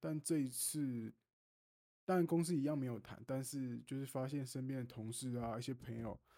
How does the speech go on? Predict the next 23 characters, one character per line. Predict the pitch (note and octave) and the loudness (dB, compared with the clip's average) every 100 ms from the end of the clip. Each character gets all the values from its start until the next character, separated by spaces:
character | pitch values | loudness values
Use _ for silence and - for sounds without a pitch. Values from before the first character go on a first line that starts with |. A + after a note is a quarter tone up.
| _ - | _ 0
对 | D3+ B2 | 2 4
这 | D3 | 4
次 | C3+ C#3 | 2 0
是， | B2 - C3 B2 - | -2 -2 -4 -6 2
这 | F#3 | 6
一 | C#3+ | 6
次 | - D#3 | 6 4
的 | C3+ | 4
政 | - D#3+ | 4 4
治 | C3+ D3 | 4 -2
其 | C3 B2+ | -4 -4
实 | |
是 | A#2+ C3+ | -4 -6
非 | - C#3 | -2 -2
常 | C3 A2 | -2 -4
的， | A2 G#2+ G2+ G#2 _ _ _ _ _ _ _ _ _ _ _ _ _ | -2 -2 -4 -8 _ _ _ _ _ _ _ _ _ _ _ _ _
怎 | - | -20
么 | B2 | -10
说， | - D3+ D#3 - _ _ _ _ _ | 0 0 0 -6 _ _ _ _ _
非 | - | 4
常 | C4 G#3 | 8 10
热 | C4 G#3+ | 12 12
衷。 | - F#3+ G3 | 10 4 2